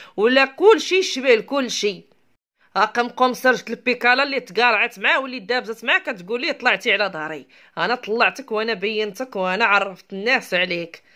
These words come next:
ها السيده تقول: "كتصنع لينا الضوء الاحمر".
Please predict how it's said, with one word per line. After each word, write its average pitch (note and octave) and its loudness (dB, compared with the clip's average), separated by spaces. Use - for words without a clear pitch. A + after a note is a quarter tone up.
ها G#3+ 6
السيده G3+ -4
تقول: G3 -4
"كتصنع F#3+ -6
لينا G3 0
الضوء G#3 2
الاحمر". F#3+ 0